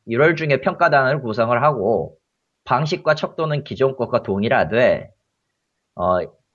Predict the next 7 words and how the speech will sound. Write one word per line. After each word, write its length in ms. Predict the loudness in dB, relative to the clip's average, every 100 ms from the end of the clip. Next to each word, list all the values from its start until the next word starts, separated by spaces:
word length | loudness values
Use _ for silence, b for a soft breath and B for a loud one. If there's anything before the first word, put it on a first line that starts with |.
| -12
다만 580 | -4 0 2 2 0 -8 _
그 280 | -8 -6 -6
분석 340 | -4 0 0 2
방식을 480 | 0 0 -2 -2
뭐 120 | -2 -4
어떻게 220 | -4 0
바꾸냐면은, 760 | 0 -2 -8 -6 -4 -4 -6